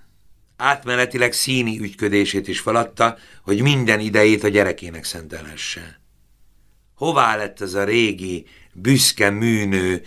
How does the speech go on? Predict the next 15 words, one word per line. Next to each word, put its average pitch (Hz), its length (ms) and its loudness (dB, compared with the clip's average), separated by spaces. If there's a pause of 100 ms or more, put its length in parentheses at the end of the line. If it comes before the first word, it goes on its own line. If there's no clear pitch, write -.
(400)
ki 110 120 0
az 107 140 4
ő 123 220 4
kedvéért 98 480 0
sem 101 200 -2
volt 98 180 2
hajlandó 98 480 2
lemondani 95 520 -4
a 90 100 -6
színtársulatról? 85 1400 -8 (1000)
Bármely 160 680 0
férfit 131 500 -2
elhagynék 110 640 -4
a 101 60 -4
színjátszásért, 107 1500 -4